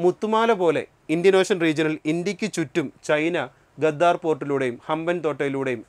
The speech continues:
ഒക്കെ സ്ഥാപിക്കുന്ന ഒരു ഇൻഫ്ലുവൻസ്, ബെൽറ്റ് റോഡ് ഇനിഷ്യേറ്റീവിൻ്റെ ഭാഗമായി അവർ ഇൻവെസ്റ്റ്മെന്റ് നടത്തുകയും പിന്നീട് ഈ സ്ഥലങ്ങൾ അവരുടെ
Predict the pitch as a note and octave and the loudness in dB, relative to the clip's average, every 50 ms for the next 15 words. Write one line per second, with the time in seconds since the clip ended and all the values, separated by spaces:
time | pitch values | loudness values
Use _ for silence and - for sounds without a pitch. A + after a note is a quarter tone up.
0 | D3 D#3 - _ - F3 - - - D3 C#3 D3 C#3+ D#3 - D#3+ D3 D3 C#3+ - | -6 -6 -6 _ -6 -6 -6 -4 -2 -2 -2 -2 -4 -6 -6 -6 -6 -6 -8 -8
1 | - C3+ C#3+ D3 D3 - - _ _ _ _ _ C#3+ D#3+ F3 F#3 - - G#3+ F#3 | -8 -6 -6 -4 -6 -8 -10 _ _ _ _ _ -4 -4 -4 -6 -6 -6 -4 -4
2 | D3 A2 F#2 - - - - _ _ _ _ _ _ _ _ _ _ _ - E3 | -4 -4 -6 -10 -16 -20 -20 _ _ _ _ _ _ _ _ _ _ _ 2 4
3 | F#3 F#3 F3+ F#3+ G3+ G3 F#3+ F3+ F3 E3 - F#3 F#3 F3 F#3+ F#3 F3+ F3 C#3 C#3 | 4 4 4 0 2 2 2 2 0 0 0 0 0 2 0 0 0 -2 -2 -2
4 | C#3+ C#3+ D3 C#3+ E3+ E3 D3 B2+ A#2 B2 - - C#3 C#3+ D3 C#3+ D3+ D#3+ D#3+ E3 | -2 -2 0 -2 -2 -2 -2 -4 -4 -6 -6 -8 -6 -4 -4 -4 -4 -6 -8 -8
5 | - - F3+ F3 E3+ D#3 C#3+ C#3 - C#3 C3+ C#3+ D#3+ F#3+ - - F#3 F3+ F#3+ G#3+ | -6 -6 -4 -4 -2 -4 -4 -4 -6 -6 -6 -6 -6 -8 -6 -6 -6 -4 -2 -2
6 | B3 B3 G3 D3 C3 - _ D#3 E3 - - D#3+ D3+ D#3 D#3+ D#3+ D3+ C#3 C3 C#3 | -2 -2 -2 -4 -6 -6 _ -10 -10 -6 -4 -4 -4 -4 -4 -4 -4 -4 -4 -6
7 | D3 D3 E3+ | -6 -4 -6